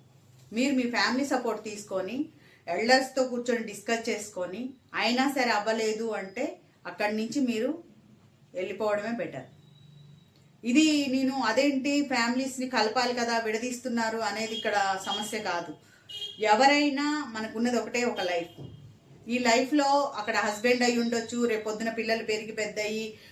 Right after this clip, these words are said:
పి-, పెద్ద పిల్లలైనా అయి ఉండొచ్చు, వాళ్ళ సెల్ఫిష్గా వాళ్ళు బిహేవ్ చేసి ఉండొచ్చు, లేకపోతే వాళ్ళ, వాళ్ళ దారి వాళ్ళు చూసుకొని, ఈ రోజుల్లో చాలామంది పిల్లల్ని చూస్తున్నాం, లవ్ మ్యారేజ్ చేసుకొని వెళ్ళిపోతున్నారు.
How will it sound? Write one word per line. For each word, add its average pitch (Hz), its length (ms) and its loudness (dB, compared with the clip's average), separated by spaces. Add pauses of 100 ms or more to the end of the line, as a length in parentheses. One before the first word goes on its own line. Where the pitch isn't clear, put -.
(300)
పి-, 190 100 -2
పెద్ద 190 320 -2
పిల్లలైనా 226 460 0
అయి 214 160 -2
ఉండొచ్చు, 214 360 -6
వాళ్ళ 196 340 -2
సెల్ఫిష్గా 220 640 -4
వాళ్ళు 202 720 -4
బిహేవ్ 202 360 -6
చేసి 196 200 -8
ఉండొచ్చు, 190 500 -8 (300)
లేకపోతే 208 160 -2
వాళ్ళ, 196 220 2
వాళ్ళ 196 300 2
దారి 208 300 2
వాళ్ళు 202 260 -2
చూసుకొని, 208 340 -6
ఈ 196 40 -10
రోజుల్లో 196 360 -6
చాలామంది 208 520 -4
పిల్లల్ని 202 420 -10
చూస్తున్నాం, 190 280 -8
లవ్ 185 180 -4
మ్యారేజ్ 202 340 -6
చేసుకొని 196 300 -12
వెళ్ళిపోతున్నారు. 190 680 -6